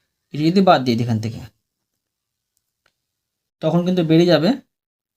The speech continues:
একশো আশি ডিগ্রি, এটা একশো আশি, এটা বাংলাতে লিখতে হতো। তো একশো আশি, একশো আশি ডিগ্রি থেকে নব্বই আর তিরিশ যোগ করলে পেয়ে যাচ্ছি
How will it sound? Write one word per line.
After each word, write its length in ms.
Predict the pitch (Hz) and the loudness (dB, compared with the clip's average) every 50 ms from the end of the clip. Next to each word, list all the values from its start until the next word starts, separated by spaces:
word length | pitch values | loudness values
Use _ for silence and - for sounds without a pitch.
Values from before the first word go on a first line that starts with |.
| _ _ _ _ _ _ _ _ _ - | _ _ _ _ _ _ _ _ _ -8
একশো 320 | 123 143 143 - - - 170 - 131 131 | -6 -6 -4 -4 -2 -2 -2 0 0 0
আশি 240 | 139 135 - - 170 156 147 | 0 -2 -4 -6 -6 -4 -2
ডিগ্রি, 300 | 143 135 135 135 147 165 240 262 - _ _ _ _ _ _ _ _ _ _ _ _ _ _ _ _ _ _ _ _ _ _ _ _ _ _ _ _ _ _ - | -4 -4 -2 -2 0 0 0 -2 -2 _ _ _ _ _ _ _ _ _ _ _ _ _ _ _ _ _ _ _ _ _ _ _ _ _ _ _ _ _ _ -14
এটা 60 | 127 110 123 131 | -10 -8 -6 -6
একশো 180 | 131 - - 113 87 98 | -6 -4 -4 -4 -4 -4
আশি, 180 | - - - - - _ _ _ _ _ _ _ _ _ _ _ _ _ _ _ _ _ _ _ _ _ _ _ _ - | -6 -10 -14 -16 -18 _ _ _ _ _ _ _ _ _ _ _ _ _ _ _ _ _ _ _ _ _ _ _ _ -10
এটা 200 | 135 135 139 143 139 131 135 | -6 0 2 2 4 4 2
বাংলাতে 280 | 160 147 143 143 139 151 147 | 2 2 2 2 0 0 -2
লিখতে 180 | 139 143 - 151 139 | -4 -4 -2 -2 -2
হতো। 180 | 135 135 190 226 262 - _ _ _ _ _ _ _ _ _ _ _ - | 0 2 2 2 0 0 _ _ _ _ _ _ _ _ _ _ _ -10
তো 40 | 127 120 - - 131 135 | -10 -10 -6 -4 -4 -4
একশো 220 | 135 - - - - 120 127 | -2 0 0 0 2 2 2
আশি, 240 | 131 131 - - 156 180 269 - _ _ _ _ _ _ _ _ _ _ _ _ _ _ _ _ _ _ _ _ _ _ _ _ _ _ _ _ _ _ _ _ _ _ _ _ _ _ _ - | 2 0 0 -4 -4 -4 -4 -4 _ _ _ _ _ _ _ _ _ _ _ _ _ _ _ _ _ _ _ _ _ _ _ _ _ _ _ _ _ _ _ _ _ _ _ _ _ _ _ -10
একশো 280 | 131 131 135 - - - 120 131 | -10 -8 -6 -6 -4 -2 0 0
আশি 200 | 131 135 - 156 147 143 | 0 -2 -2 -4 -4 -2
ডিগ্রি 260 | 143 139 135 135 160 214 - - _ _ _ _ _ | -2 -2 0 0 0 0 0 -2 _ _ _ _ _
থেকে 260 | - 139 135 - 151 160 240 - _ _ _ _ _ _ _ - | -8 -8 -6 -6 -6 -6 -6 -8 _ _ _ _ _ _ _ -6
নব্বই 300 | 139 143 151 156 165 175 170 | -4 -4 -2 2 4 4 4
আর 60 | 160 165 | 2 2
তিরিশ 280 | - 151 143 147 180 - - - - _ - 139 135 | -2 0 0 2 0 0 -4 -8 -12 _ -10 -6 -4
যোগ 120 | 143 139 143 | -4 -4 -4
করলে 140 | - 147 139 135 139 135 - | -4 -4 -2 -2 -2 -2 -4
পেয়ে 140 | 147 143 139 | -6 -4 -4
যাচ্ছি 220 | 139 135 - - | -4 -4 -4 -6